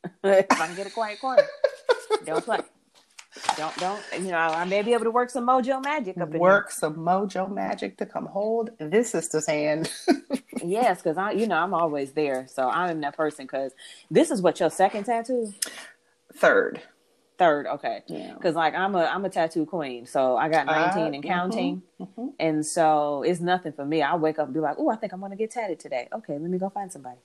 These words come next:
Speaker 2: And I've always, you know,
Speaker 1: So
Speaker 2: wanted to keep going, but, you know, life
Speaker 1: Mm-hmm.
Speaker 2: and,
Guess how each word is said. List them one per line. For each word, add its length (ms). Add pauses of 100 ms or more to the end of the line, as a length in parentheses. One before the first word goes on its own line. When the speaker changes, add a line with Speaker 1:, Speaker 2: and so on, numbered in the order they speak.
(380)
Speaker 2:
And 80
I've 140
always, 420
you 80
know, 120
Speaker 1:
So 60
Speaker 2:
wanted 220
to 80
keep 200
going, 300
but, 160
you 80
know, 160
life 320
Speaker 1:
Mm-hmm. 300
Speaker 2:
and, 320